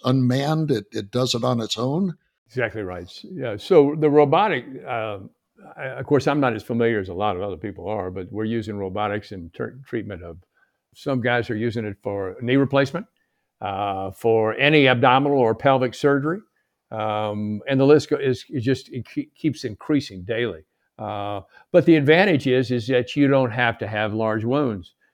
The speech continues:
Speaker 2: Uh, you can do all, everything through a small, uh, incision. Uh, and so recovery time is better. Uh, and, and overall, the results have been just as good, if, if not better.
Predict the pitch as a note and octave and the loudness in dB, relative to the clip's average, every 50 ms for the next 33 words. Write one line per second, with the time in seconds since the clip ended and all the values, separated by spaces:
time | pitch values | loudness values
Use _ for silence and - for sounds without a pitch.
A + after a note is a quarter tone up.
0 | _ _ _ - G2 G2 G2+ F#2+ G2 A2+ B2 A#2+ - A#2+ G#2+ G#2 G#2 A2+ A2 G#2+ | _ _ _ -18 -16 -14 -12 -10 -6 -4 -4 -4 -4 -4 -6 -4 -4 -4 -2 -2
1 | G#2+ A#2+ C3 C3 C#3+ C#3 C3+ C3+ B2 - C3 A#2+ A#2+ G#2+ - - - A2+ G#2+ G2 | 0 0 0 0 0 0 2 2 0 0 -2 -4 -4 -4 -6 -4 -4 -4 -4 -4
2 | F#2 - - - B2 B2 A#2+ A#2+ A#2+ A#2 A2+ A2 - _ _ _ _ - A2 A2 | -6 -10 -8 -4 0 2 4 4 4 2 0 -2 -4 _ _ _ _ -14 -12 -10
3 | A#2+ C3 C3 B2+ A#2+ - - E3+ D#3+ A#2+ - F2 _ _ _ _ _ _ _ - | -8 -6 -6 -6 -4 -2 0 0 0 0 -2 -8 _ _ _ _ _ _ _ -10
4 | - A2+ A2 G#2+ G#2+ G#2+ G#2 C3+ C#3 C#3 C#3 - D#3+ D3 C3+ B2 B2 A#2 - - | -8 -6 -4 -4 -4 -6 -6 -4 -4 -4 0 2 4 4 4 4 0 0 2 2
5 | C#3+ C#3 C3 C3+ A2+ C#3 B2+ A#2+ A#2 A2 G#2+ G2 F#2+ G#2 A2 A2+ A#2+ C3 B2+ - | 2 4 2 2 0 2 0 0 0 -2 -4 -6 -6 -4 -2 -2 -2 -4 -4 -6
6 | _ _ _ _ - G2+ G2+ G2+ G#2 G#2 G#2 G#2 G#2 G#2 G2+ G#2 G2+ G2 - - | _ _ _ _ -12 -8 -6 -6 -4 -4 -4 -6 -6 -8 -8 -10 -10 -12 -10 -8
7 | B2+ B2 A#2+ A#2 A#2 B2 B2 A2+ A2 A2+ A#2 A#2+ A2 A2 A2 A#2+ C#3+ C#3+ A#2+ A#2 | -6 -6 -6 -6 -8 -10 -10 -8 -4 -2 -2 -2 0 0 0 0 0 0 0 -2
8 | A2+ G#2+ G2 G2+ G2+ F#2+ F#2 F#2+ F#2 F2+ - B2 E3+ G#3 - - - F#2+ F2 F2 | -4 -6 -6 -8 -8 -8 -10 -12 -12 -8 -6 -4 -4 -6 -6 -8 -10 -10 -8 -6
9 | G#2+ G#2+ G#2+ G#2 G2 G#2 - A#2 - G#2+ G2+ - B2+ C3 B2+ B2 - - B2 B2+ | -6 -6 -6 -6 -8 -8 -10 -10 -10 -12 -10 -6 -4 -4 -4 -6 -8 -10 -12 -12
10 | B2+ A#2 - C#3 C3+ C#3 B2 C3 D3+ F3 - - | -12 -10 -10 -10 -10 -8 -8 -6 -8 -8 -8 -10